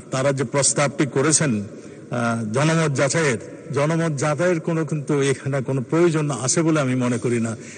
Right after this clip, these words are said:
কারণ এটা জনমত, মানে আমরা জনমত যা-, এটা আইনটি তৈরি করার সময় এই, এই সমস্ত প্রশ্ন আসছিল এবং আমরা যখন বর্ধিত করেছি তখনও এই সমস্ত প্রশ্ন আসছিল।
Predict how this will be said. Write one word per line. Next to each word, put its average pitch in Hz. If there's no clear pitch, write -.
কারণ 156
এটা 160
জনমত, 147
মানে 131
আমরা 139
জনমত 139
যা-, 110
এটা 120
আইনটি 139
তৈরি 156
করার 151
সময় 175
এই, 151
এই 143
সমস্ত 147
প্রশ্ন 123
আসছিল 175
এবং 147
আমরা 147
যখন 151
বর্ধিত 135
করেছি 165
তখনও 147
এই 175
সমস্ত 165
প্রশ্ন 156
আসছিল। 190